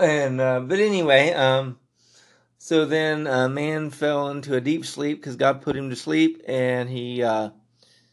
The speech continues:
he made a woman from man's side, and that's where a woman gets her identity from,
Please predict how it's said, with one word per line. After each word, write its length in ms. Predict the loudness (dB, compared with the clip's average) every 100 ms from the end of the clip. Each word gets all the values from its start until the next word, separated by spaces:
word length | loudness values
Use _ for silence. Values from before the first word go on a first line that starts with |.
| _ _ _ _ _
he 160 | -10 -4
made 220 | 0 0
a 60 | 2
woman 520 | 2 0 -2 -6 -8
from 280 | -4 -4 -4
man's 340 | -6 -8 -4
side, 540 | 4 6 6 2 -8 -16 _ _ _ _ _ _ -10
and 400 | -6 -6 -6 -4
that's 280 | -4 -6
where 160 | -2 -2
a 40 |
woman 340 | 0 -4 -4 -6
gets 220 | -8 -2
her 120 | 0
identity 540 | 0 2 2 2 -2 -6
from, 640 | 0 2 2 -2 -8